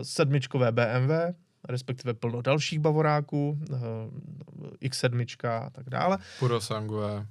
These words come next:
Speaker 1: Přesně tak,
Speaker 2: Nový
Speaker 1: Ferrari
Speaker 2: Macan.
Speaker 1: Pus-, Purosangue, nové Porsche Macan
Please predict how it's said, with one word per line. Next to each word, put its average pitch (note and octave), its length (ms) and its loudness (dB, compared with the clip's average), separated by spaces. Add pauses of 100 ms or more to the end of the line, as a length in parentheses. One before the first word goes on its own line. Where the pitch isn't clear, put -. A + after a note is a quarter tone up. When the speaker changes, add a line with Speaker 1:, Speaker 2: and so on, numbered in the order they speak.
(100)
Speaker 1:
Přesně C#3 500 4
tak, B2+ 160 6
Speaker 2:
Nový A#2 220 2
Speaker 1:
Ferrari C3+ 300 6
Speaker 2:
Macan. G#2 280 4
Speaker 1:
Pus-, B2+ 260 -2
Purosangue, F#3 640 0 (100)
nové C#3 580 6
Porsche B2+ 360 -2
Macan D3+ 500 -2